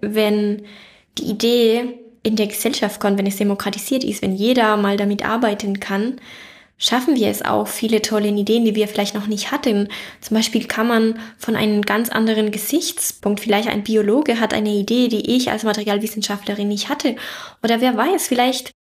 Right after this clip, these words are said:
lernen wir von, von anderen Epochen, wo sie andere Materialien benutzt haben, die jetzt heutzutage nicht mehr so wichtig sind. Davon vielleicht kann ein Historiker uns auch dabei helfen. Und deswegen denke ich, dass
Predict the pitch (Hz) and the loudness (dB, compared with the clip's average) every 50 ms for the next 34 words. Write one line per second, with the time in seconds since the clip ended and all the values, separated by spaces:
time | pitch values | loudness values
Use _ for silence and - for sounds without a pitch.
0 | - - 233 226 214 240 302 359 320 269 240 226 233 233 226 226 233 - 233 220 | 0 2 4 4 6 4 4 4 4 4 2 2 2 2 2 0 0 0 2 2
1 | 220 220 214 220 - - - - - _ - - - 233 220 - 220 233 233 226 | 2 2 0 -2 -6 -16 -18 -20 -20 _ -16 -4 -2 0 0 2 2 2 2 2
2 | 220 220 - 220 - - - 302 294 - 262 233 226 220 214 220 220 - - 220 | 0 0 -2 -2 -4 -4 -6 -6 -2 0 2 2 4 4 2 0 0 -2 -2 -2
3 | - 226 226 233 220 220 220 214 214 220 208 208 208 220 254 302 311 269 226 208 | 0 0 0 0 2 2 0 0 0 -2 -2 0 0 2 4 4 4 4 4 2
4 | 220 214 208 208 - - 214 208 208 208 202 202 196 220 214 208 - - - - | 2 0 0 -2 -2 -2 0 0 2 0 0 -2 0 0 0 0 0 -2 -4 -4
5 | - - - - - - 226 226 226 - 214 208 208 208 202 - 220 220 - 208 | -8 -12 -20 -12 -2 -2 -2 -2 0 0 0 2 2 0 -2 -4 -6 -4 -4 -2
6 | 214 285 302 - - 262 247 - - - 214 214 214 214 214 - - - - - | -2 -2 -2 0 -2 -2 -2 -2 -2 0 0 0 0 -2 -6 -10 -14 -14 -16 -18
7 | - - - - 208 196 - 285 349 320 277 233 220 226 - - 220 214 214 208 | -18 -10 -8 -8 -6 0 2 2 2 4 2 0 0 0 0 -2 -2 0 0 0
8 | 202 202 - - 262 262 269 247 254 - - 226 226 226 - - 254 269 269 220 | -2 -2 -2 -2 0 2 2 2 2 2 2 2 2 2 2 0 0 0 0 0
9 | 208 214 202 202 202 208 202 233 269 330 330 - 226 214 214 214 214 - - - | 2 2 2 2 2 0 0 0 0 0 2 0 0 0 0 -2 -4 -8 -14 -14
10 | - - - - 214 226 226 233 262 269 262 254 254 226 247 254 262 247 - - | -16 -16 -8 -2 0 0 0 2 2 2 4 4 4 2 2 2 0 0 2 2
11 | 220 214 214 - - | 0 0 0 -2 -8